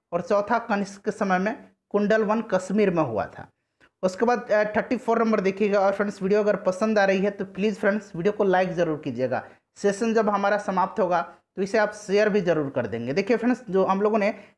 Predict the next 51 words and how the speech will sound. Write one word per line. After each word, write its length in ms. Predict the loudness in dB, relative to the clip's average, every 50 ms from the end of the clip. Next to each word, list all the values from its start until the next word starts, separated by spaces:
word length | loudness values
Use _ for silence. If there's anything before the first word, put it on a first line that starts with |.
| _ _
छियासठवीं 560 | -2 0 0 2 2 0 0 0 0 0 0
बीपीएससी 460 | 0 0 0 0 0 -2 -2 -2 -4 -2
तक 180 | -2 -2 -2 -2
में 120 | -2 -2
जितने 280 | -2 -2 -2 0 0 0
भी 100 | 0 0
प्रश्न 300 | 0 -2 -2 -2 -4 -6
पूछे 280 | -4 -4 -2 0 0 2
गए 160 | 2 2 2
हैं 240 | 0 0 -2 -6 -10 -18 _ _ _ -8
उन 120 | -6 -4
सभी 300 | 0 0 2 2 2 2
को 180 | 2 2 2 2
यानी 220 | 4 2 2 0
कि 120 | 0 -2 -2
घटना 440 | -2 0 0 0 0 2 2 0
चक्र 300 | 2 2 0 0 0 0
को 140 | 0 0 0
हमने 340 | 2 2 2 0 0 -2 -2
सब्जेक्ट 520 | -2 -2 0 0 0 0 0 -2 0 0
वाइज 280 | 2 2 4 2 2 0
कवर 260 | 0 2 2 2 2
किया 240 | 0 0 2 2 4
हुआ 240 | 4 4 2 2 2
है। 200 | 0 -2 -6 -10 -16 _ _ _ _ _ -6
हिस्ट्री 320 | -6 -6 -2 0 0 2
का 140 | 4 4 4
अलग, 220 | 4 2 0 -2 -4 -4 -2
पॉलिटी 340 | 0 2 2 2 0 0 0
का 120 | 2 2
अलग, 200 | 4 4 2 2
ज्योग्राफी 440 | 0 0 0 2 2 2 0 -2 -2
का 120 | 0 2
अलग 180 | 2 2 2 2
और 120 | 0 -2
साइंस 440 | -2 -2 0 0 0 2 0 -2 -2
का 120 | -2 -2 -2
हमने 200 | -2 -2 -4 -6
फिजिक्स, 440 | -6 -8 -8 -6 -6 -6 -8 -10
केमिस्ट्री 440 | -10 -8 -6 -6 -6 -8 -4 -2 0
और 120 | 0 0 2
बायोलॉजी 440 | 2 2 2 2 2 0 0 -2
को 140 | -4 -2 -2
अलग 360 | -2 0 2 2 2 2 2
अलग 200 | 2 0 0 0
वीडियो 240 | -2 -2 0 0 0
में 120 | -2 -2 -2
कवर 240 | 0 0 2 0
किया 260 | 0 -2 -2 0 0 0
हुआ 200 | 0 -2 -6 -8
है। 140 | -10 -14